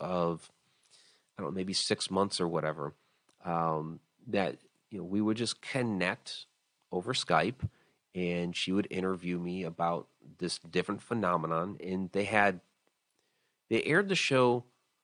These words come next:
twice a day, but not, like, the same show twice a day. They basically had two daily shows, one during the morning, um, which would only air over in Russia, and then one in the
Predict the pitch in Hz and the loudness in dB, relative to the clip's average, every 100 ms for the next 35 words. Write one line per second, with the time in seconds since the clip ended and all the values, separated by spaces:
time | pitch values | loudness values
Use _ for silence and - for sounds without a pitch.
0 | _ _ _ - - - 120 120 - - | _ _ _ -20 -8 2 4 4 -4 -8
1 | 90 - - 87 53 50 - _ _ _ | -8 -4 0 0 -2 -8 -18 _ _ _
2 | _ - 101 - 110 113 - 95 92 - | _ -2 -2 0 4 4 4 -2 -2 -4
3 | _ _ 85 90 - 98 85 - 117 95 | _ _ -8 -4 0 0 0 2 4 6
4 | 80 78 - 87 82 85 82 85 135 127 | 4 -4 -8 -6 -4 -4 -2 0 0 0
5 | 104 98 87 - - 123 101 90 90 85 | -2 -2 -4 -6 -4 -4 -2 -4 -4 -6
6 | - 95 76 50 - - _ _ _ - | -4 -2 -2 -6 -12 -14 _ _ _ 0
7 | 107 127 120 107 98 90 90 98 73 71 | 2 4 4 2 2 0 0 0 0 -6
8 | - _ _ _ _ _ _ _ - 82 | -14 _ _ _ _ _ _ _ -6 -4
9 | 82 80 78 82 - _ 95 - 98 - | -4 -6 -8 -14 -20 _ -6 -2 -2 2
10 | 110 123 123 - 98 92 92 - 92 87 | 4 4 2 0 0 2 0 0 -2 -2
11 | 87 85 82 87 85 - 71 - 87 90 | -6 -6 -2 0 0 -2 -6 -8 -6 -4
12 | 87 85 107 127 131 - 92 87 | -4 -2 2 4 2 -2 -4 -6